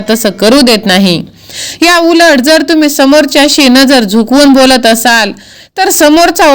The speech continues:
ओळखतो की तुम्ही घाबरलेला आहात, मग तो त्याचं मत तुमच्यावर लादायला देखील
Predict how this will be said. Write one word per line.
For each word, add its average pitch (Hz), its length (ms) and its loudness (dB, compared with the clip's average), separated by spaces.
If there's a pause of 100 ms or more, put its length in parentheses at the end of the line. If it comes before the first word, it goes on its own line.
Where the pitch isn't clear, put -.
ओळखतो 311 520 0
की 294 120 -4
तुम्ही 302 320 2
घाबरलेला 247 640 0
आहात, 226 420 0 (1120)
मग 302 280 0
तो 311 80 2
त्याचं 311 440 -2
मत 311 280 0
तुमच्यावर 302 480 2
लादायला 247 460 0
देखील 233 380 -2